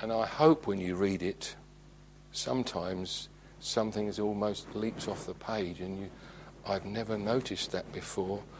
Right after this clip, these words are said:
or, "I've never noticed the importance of that before." And you see a fresh aspect or a fresh detail, and it grabs you. <clears throat> You're familiar with the account of the fall back in Genesis three,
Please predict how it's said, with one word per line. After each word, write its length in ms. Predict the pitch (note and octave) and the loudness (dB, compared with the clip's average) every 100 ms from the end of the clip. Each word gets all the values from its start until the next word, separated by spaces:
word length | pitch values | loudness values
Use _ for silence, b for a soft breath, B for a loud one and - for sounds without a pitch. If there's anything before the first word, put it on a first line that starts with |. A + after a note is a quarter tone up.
| B - | B 4
or, 160 | A#2+ | 8
"I've 140 | A2+ A2 | 8 8
never 300 | A#2+ A#2+ A2+ | 4 4 4
noticed 560 | A#2 A#2 - G#2+ - | 4 4 0 -2 -2
the 120 | A2 | -2
importance 720 | A2 G#2+ - B2+ B2+ E2 F2 | -2 -2 4 6 6 0 -6
of 140 | F2 E2 | -6 -6
that 200 | F2+ - | -6 -6
before." 520 | F2+ - F#2 F2 F2 - B B - | -10 -8 -6 -6 -8 -12 B B -2
And 160 | A#2+ | 4
you 120 | A#2+ | 4
see 320 | A#2 - B2 A#2 | 4 4 4 6
a 80 | |
fresh 420 | G#2+ - B2+ A#2+ A#2+ | 4 2 2 2 0
aspect 640 | A#2 - - A2+ A2+ A#2 | 0 -2 -2 -2 -2 0
or 160 | A#2 | 2
a 40 | G#2+ | 2
fresh 380 | - A#2 A2+ - | 0 -4 -4 -2
detail, 600 | A#2 A#2 - F2 F2+ F2 B B | 0 0 0 -4 -4 -6 B B
and 120 | G#2 | -6
it 200 | A2+ - | -6 -4
grabs 500 | A2+ A2+ B2+ B2 - | -4 -2 -2 -4 -6
you. 160 | E2+ D#2+ - - - - B B B B B B - | -8 -8 -12 -20 -20 -20 B B B B B B 0
<clears throat> 420 | - - - D3+ - - - - - - - B B B B B B B B B | 8 10 12 12 10 -4 -16 -18 -20 -20 -16 B B B B B B B B B
You're 280 | C3 F3 F3+ | 12 12 12
familiar 520 | - G#2+ G2 G2 F#2+ | 12 10 12 12 12
with 180 | F#2 F#2 | 12 10
the 120 | F2+ | 8
account 420 | F#2 - G2+ F2+ | 6 8 8 8
of 80 | F2+ | 2
the 80 | F2 | -2
fall 400 | - - G#2 A2+ | 2 12 12 12
back 260 | G2 F#2+ G2 | 8 6 2
in 120 | F2+ | 2
Genesis 580 | G2+ G2 F#2+ - F#2 - | 2 4 2 0 -2 -4
three, 480 | - A2+ A#2 A2+ | 4 8 8 6